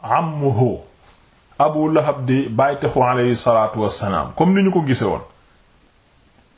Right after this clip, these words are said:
Ndax ba yonent bi alayhi salaatu wassalaam wootee,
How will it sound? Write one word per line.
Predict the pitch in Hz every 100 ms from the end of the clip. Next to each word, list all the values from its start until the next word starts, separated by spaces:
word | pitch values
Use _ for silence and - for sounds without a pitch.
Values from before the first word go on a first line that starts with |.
| _ _ _
Ndax | 107 139 160 151
ba | 170
yonent | 180 175 175
bi | 165
alayhi | 156 156 156
salaatu | 165 151
wassalaam | - 156 151 151
wootee, | 156 165 170 170 170 160 127